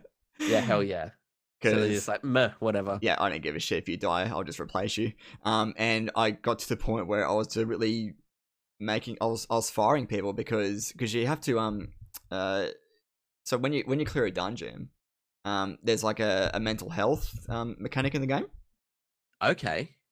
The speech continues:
Speaker 2: Which makes it really fucking hard. So apart from their health, you got their mental health. So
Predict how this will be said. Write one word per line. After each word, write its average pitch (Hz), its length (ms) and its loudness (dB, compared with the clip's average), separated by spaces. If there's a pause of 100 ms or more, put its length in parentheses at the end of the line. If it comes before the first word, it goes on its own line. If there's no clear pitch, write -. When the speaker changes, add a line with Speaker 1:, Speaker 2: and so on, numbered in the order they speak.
Speaker 2:
Which 117 400 2
makes 110 240 -2
it - 80 -10
really 104 160 -2
fucking 92 260 -6
hard. 98 380 0
So 104 280 0
apart 135 280 0
from 117 80 -8
their 82 100 -4
health, 104 320 -2
you - 40 -6
got - 100 -6
their 87 80 -6
mental 104 240 -2
health. - 400 0
So - 260 -2